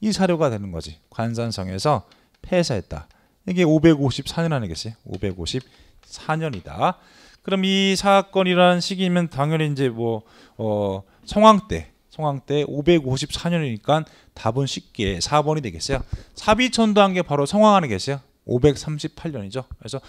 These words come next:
고대죠. 고대 국왕의 업적은 기본이 뭐다? 연도지, 연도. 연도를 잘 외워야 돼요. 답 사 번이 되겠습니다. 다음 미처친 이 시기 보일 수 있던 모습으로 온 것은. 그러면 이제 문제에서 어때요? 사료에 해당되는 시기의 사건을 고르라고 한 거야.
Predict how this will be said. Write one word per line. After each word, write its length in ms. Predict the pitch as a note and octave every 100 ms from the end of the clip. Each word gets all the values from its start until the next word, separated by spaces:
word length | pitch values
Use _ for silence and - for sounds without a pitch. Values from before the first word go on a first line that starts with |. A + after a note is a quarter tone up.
| - - _
고대죠. 600 | - C#3+ F3 E3 B2+ F#2
고대 360 | - - D3+ C#3+ -
국왕의 380 | - B2+ D3+ C#3+
업적은 500 | A#2+ - A2 D3 A2+
기본이 400 | - B2 C#3+ C#3
뭐다? 380 | G2+ G#2 B2+ - _ -
연도지, 560 | G2+ A2+ B2 A2 - D#2
연도. 340 | D#2+ D2+ - - _ F2+
연도를 420 | G#2 G#2+ G#2 G#2
잘 280 | - G2+ F2+
외워야 240 | F#2+ D2+
돼요. 140 | - - - _ _ _ _ _
답 180 | G2+ -
사 180 | B2
번이 200 | A2 B2+
되겠습니다. 800 | A#2 F2 E2+ F#2 D2+ D#2 C3+ F3+ - - - - _ _
다음 320 | E3 F3+ F#3
미처친 400 | F3 F#3 E3+ E3+
이 80 | D#3
시기 240 | D3 E3
보일 200 | D3+ C#3+
수 120 | C#3 C#3+
있던 180 | D3
모습으로 460 | A2+ B2 - C#3+ C3
온 80 | G#2+
것은. 240 | F2+ F2
그러면 240 | - F#3 F#3+
이제 60 |
문제에서 560 | C3+ C#3+ E3+ F3+ E3 B2
어때요? 340 | - G#2 E2+ - - - -
사료에 600 | - G#3+ G#3+ G#3+ G#3 G3+
해당되는 520 | G#3 G3 F#3 F3 F3
시기의 800 | - C4 A#3 A#3+ A#3+ A#3 A3+ A3
사건을 460 | G3+ - F#3 F3+
고르라고 440 | E3+ C#3 D3 C#3 G#2
한 120 | F2+
거야. 220 | E2 C#2+